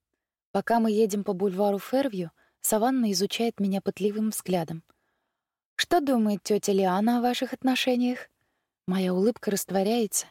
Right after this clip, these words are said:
и я сосредотачиваюсь на мелькающих за окном магазинах.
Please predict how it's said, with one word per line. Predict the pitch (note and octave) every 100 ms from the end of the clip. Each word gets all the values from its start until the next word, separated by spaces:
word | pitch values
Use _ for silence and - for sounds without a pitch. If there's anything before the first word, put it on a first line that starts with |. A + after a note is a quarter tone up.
| _ -
и |
я | G#3+ A3
сосредотачиваюсь | - F#3+ G3 F#3+ F#3+ G#3+ A#3 - F3+ F3 -
на | F#3+
мелькающих | G3 F#3+ - G#3+ G3 - F#3
за | F3 F3+
окном | - G#3 A3
магазинах. | G#3+ G3+ G#3 F3 D#3+ E3 -